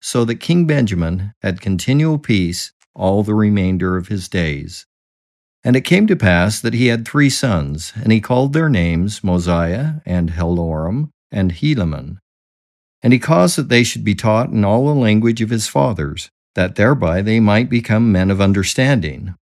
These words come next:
and that they might know concerning the prophecies which had been spoken by the mouths of their fathers, which were delivered them by the hand of the Lord. And he also taught them concerning the records which were engraven upon the plates of brass, saying,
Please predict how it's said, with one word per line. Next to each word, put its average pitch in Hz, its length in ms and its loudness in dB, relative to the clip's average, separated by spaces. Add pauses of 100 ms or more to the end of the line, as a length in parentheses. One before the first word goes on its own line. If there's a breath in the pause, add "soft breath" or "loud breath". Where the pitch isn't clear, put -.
and 95 160 2
that 98 180 -2
they 120 180 2
might 143 300 2
know 110 260 2
concerning 120 540 2
the 117 60 2
prophecies 90 840 -2
which - 280 -4
had 95 220 -4
been 98 200 2
spoken 139 520 0
by 101 160 2
the 98 80 0
mouths 104 420 0
of 127 140 -6
their 139 160 0
fathers, 85 680 -2 (240)
which - 240 2
were 107 140 4
delivered 107 540 2
them 87 220 0
by 101 160 2
the 104 120 2
hand 113 260 4
of 107 80 0
the 110 80 2
Lord. 87 540 0 (760)
And 131 140 4
he 143 80 6
also 147 400 4
taught 92 320 0
them 101 240 0
concerning 117 500 0
the 117 80 2
records 92 560 0
which 107 200 -4
were 104 180 2
engraven 117 560 2
upon 110 320 2
the 107 80 2
plates 107 420 -4
of 113 160 -10
brass, 85 600 -4 (180)
saying, 85 640 -4